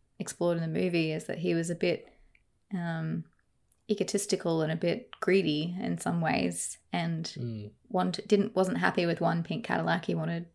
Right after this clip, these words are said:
Speaker 1: two hundred pink Cadillacs, you know?
Speaker 2: Mm.
Speaker 1: Not that it's his fault, it's just, it seems like greed comes hand in hand with celebrity sometimes.
Speaker 2: Well, what it reminds me of is this, something you see with lots of young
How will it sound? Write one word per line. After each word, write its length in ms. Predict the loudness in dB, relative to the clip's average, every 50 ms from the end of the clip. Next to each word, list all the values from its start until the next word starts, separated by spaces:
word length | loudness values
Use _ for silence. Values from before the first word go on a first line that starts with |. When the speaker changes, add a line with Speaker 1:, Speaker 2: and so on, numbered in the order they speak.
| _ -4
Speaker 1:
two 140 | -2 -2 2
hundred 400 | 2 4 6 6 4 4 0 0
pink 200 | -2 -4 -4 -2
Cadillacs, 500 | -4 -4 -2 0 0 0 -2 -2 -6 -4
you 60 | -2
know? 60 | 0 0 -2
Speaker 2:
Mm. 160 | -2 -6 -10 -16 -20 -20 -20 -20 -20 -20 -20 -12 2 2
Speaker 1:
Not 120 | 4 4
that 100 | 4 2
it's 140 | 0 0 -2
his 160 | -6 -6 -8
fault, 380 | 2 4 4 4 4 2 -2 -8
it's 140 | -8 -8 -4
just, 420 | -2 0 0 0 -2 -4 -6 -10 -16 -20 -20 -20 -20 -20 -20 _ _ _ _
it 60 | -6
seems 360 | -2 0 2 2 2 0 2
like 340 | 0 0 0 -2 -6 -10 -10 -12 -18 _ _ _ -18 -16 -16 -16 -18 -20 -20 _ -16 -16 -14 _ 2
greed 440 | 4 4 6 6 4 4 2 0 -4
comes 300 | -2 -2 -2 0 0 0
hand 180 | 0 0 0 2
in 80 | 0 0
hand 180 | 2 2 2 2
with 120 | 2 0
celebrity 760 | 2 2 2 2 2 2 0 0 2 2 2 0 0 -4 -6 _ _ -20 _ _ _ _
sometimes. 680 | -6 -2 0 0 0 0 0 0 0 -2 -2 -4 -8 -14 _ _ _ _ _ _ _ _ _ _ -16 -8
Speaker 2:
Well, 160 | -6 -6 -4
what 160 | -4 -4 -6 -4
it 60 | -2
reminds 300 | 2 2 2 2 2 2
me 140 | 2 2 2
of 260 | 2 0 -2 -4 -8 -12 -4
is 720 | -2 0 0 0 0 0 -2 -2 -2 -4 -4 -6 -10 -10 -12 -18 -20 -20 -20 -20 _ _ _ -20 -20 _ _ -6
this, 540 | -2 -2 0 0 0 0 2 0 0 -2 -4 -8 _ _ _ _ _ _ _ _ _ _ _ _ _ _ _ _ _ -6
something 180 | -2 2 2
you 40 | 4
see 200 | 4 6 4 6
with 100 | 8 8
lots 220 | 8 8 8 6
of 280 | 4 4 4 0 -4 -6
young 520 | -4 0 2 2 2 2 2 0 -2 -4